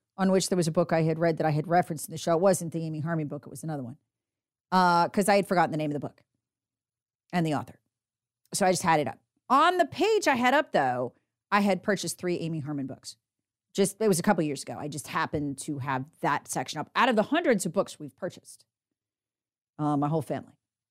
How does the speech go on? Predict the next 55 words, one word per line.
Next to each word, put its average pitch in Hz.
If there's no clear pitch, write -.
That, 180
that 180
was 160
just -
where 202
it 190
was, 156
okay? 175
There 175
was 175
no 247
audiobook, 226
no 180
audiobook 185
played. 180
It's 233
just, -
you 330
know 359
how 311
it 240
is 226
when 202
it's 185
your 190
purchase 196
history 196
on 180
Amazon 185
and 165
you 160
just 165
see 170
a 156
picture 156
with 151
the 147
title 151
of 147
what 147
you -
purchased. -
It 190
wasn't 180
up, 196
it 170
wasn't 151
running, 165
it -
wasn't 151
anything. -
And 202
they 226
said 233
I 180